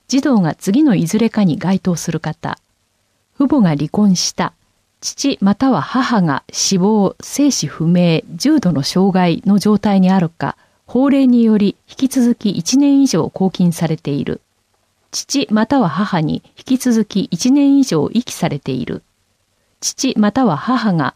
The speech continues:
裁判所からのディーブイ、ドメスティックバイオレンス、保護命令を受けた、婚姻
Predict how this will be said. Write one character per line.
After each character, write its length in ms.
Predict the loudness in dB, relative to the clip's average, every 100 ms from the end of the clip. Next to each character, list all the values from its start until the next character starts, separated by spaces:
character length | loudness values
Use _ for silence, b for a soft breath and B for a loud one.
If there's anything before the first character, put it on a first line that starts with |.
| b
裁 260 | -6 -2 0
判 200 | 2 0
所 120 | 0
か 140 | 0
ら 100 | 0
の 160 | 0 -4 -6
デ 180 | -2
ィ 120 | 0 2
ー 40 |
ブ 140 | 0
イ、 160 | -2 -2 _ _
ド 120 | 0
メ 80 | 0
ス 80 | 0
テ 80 |
ィ 40 | -6
ッ 40 | -4
ク 100 | -2
バ 120 | 0
イ 80 | 0
オ 60 |
レ 120 | -4
ン 60 | -12
ス、 300 | -14 -14 -14 _ _
保 140 | 0
護 140 | 2
命 220 | 4 4 2
令 160 | 0
を 180 | 0 -2
受 220 | -4 -4 -10
け 60 |
た、 200 | -10 -14 -14 _ _ _ _ _ -4
婚 220 | 2 4
姻 180 | 4